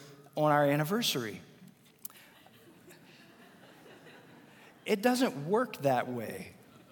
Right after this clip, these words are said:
Every day, every week, every month, we set aside designated time to say we are going to be undistracted,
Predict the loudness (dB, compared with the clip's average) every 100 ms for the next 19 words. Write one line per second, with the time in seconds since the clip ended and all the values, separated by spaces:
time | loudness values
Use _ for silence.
0 | -20 -20 -20 _ _ -20 _ _ _ _
1 | _ _ _ _ _ -6 -2 -2 0 0
2 | -2 -14 -20 -20 _ _ _ _ _ _
3 | -10 -4 -4 -2 -2 -4 -12 -20 -20 -20
4 | _ _ _ _ _ _ -6 -2 -2 -2
5 | -4 -10 -14 -18 -20 -20 _ _ _ _
6 | _ _ _ _ -8 -6 -4 -4 -2 -2
7 | -2 -2 -2 -2 -4 -10 -20 -20 -8 -4
8 | -4 -4 -2 -2 -4 -8 -8 -6 -8 -12
9 | -20 -20 _ _ _ _ _ -8 -4 -4
10 | -4 -4 -2 -2 -4 -4 -8 -6 -4 -2
11 | -4 -4 -4 -4 -8 -14